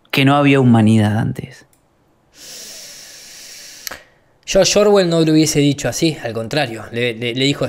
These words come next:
Speaker 2: le, le dijo Winston, le dijo, "Pero vos sos estúpido. Nada antes del hombre existió. Esto existe porque existe el hombre", le dijo.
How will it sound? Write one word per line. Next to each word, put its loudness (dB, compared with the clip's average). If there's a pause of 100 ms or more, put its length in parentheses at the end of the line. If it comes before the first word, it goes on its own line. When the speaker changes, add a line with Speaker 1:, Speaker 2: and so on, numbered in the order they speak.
(140)
Speaker 2:
le, -12
le -2
dijo 0
Winston, -6 (220)
le -8
dijo, -8
"Pero -4
vos -4
sos -8
estúpido. -6 (640)
Nada -4
antes -8
del -8
hombre -8
existió. -14 (840)
Esto -4
existe -6
porque -12
existe -12
el -4
hombre", -6 (320)
le -12
dijo. -12